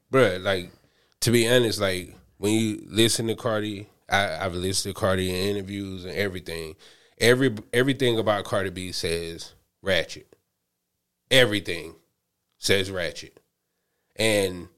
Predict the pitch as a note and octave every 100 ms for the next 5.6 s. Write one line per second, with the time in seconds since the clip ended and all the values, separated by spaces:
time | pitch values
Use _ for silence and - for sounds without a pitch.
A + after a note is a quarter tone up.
0 | _ F2 B2+ C3+ - B2+ A2+ - - B2+
1 | A2+ G2+ G2 - _ _ _ - C3 B2
2 | G#2 G2 G#2+ G#2+ G2 - F2 F2 _ -
3 | - A2 G#2+ F#2 F#2+ G#2+ A#2+ G2 F2+ E2+
4 | - - - _ F#2+ G#2+ G2+ F#2+ G#2+ G2+
5 | - A#2 C#3 A2+ F#2+